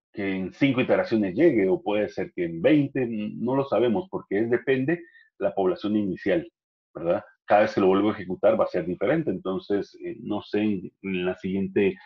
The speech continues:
ejecución cuántos va a dar. Pero imaginémonos, voy a hacer diez iteraciones más, eh,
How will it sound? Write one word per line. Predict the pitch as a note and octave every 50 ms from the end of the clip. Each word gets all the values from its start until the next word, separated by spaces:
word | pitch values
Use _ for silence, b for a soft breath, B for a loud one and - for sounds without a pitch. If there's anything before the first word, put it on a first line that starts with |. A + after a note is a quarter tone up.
| B B B B _
ejecución | - - - - - - - G#2 G2 F#2+
cuántos | F#2+ F#2 F2+ F2 G2 F2+ E2+
va | F2 F2+
a | A2+ C3+ B2
dar. | - B B B B B B _
Pero | - D3 D3 D3+ D3+ D3+ D3 C#3+ - -
imaginémonos, | - C#3+ D#3 D3+ - E3 E3 E3+ E3+ E3+ E3+ F3 F3 F3 F3 E3 - -
voy | A2+ A#2+ B2
a | B2
hacer | B2 - C3 B2 B2
diez | A#2 B2+ B2 B2 -
iteraciones | A2 - G2+ F#2 F2+ - G#2+ G#2+ G#2 F#2+
más, | F#2+ A2+ C3+ D3 - - - _ _ _ _ _ _ _ _ -
eh, | - F#3 F3+ F3 F3 F3 - - - -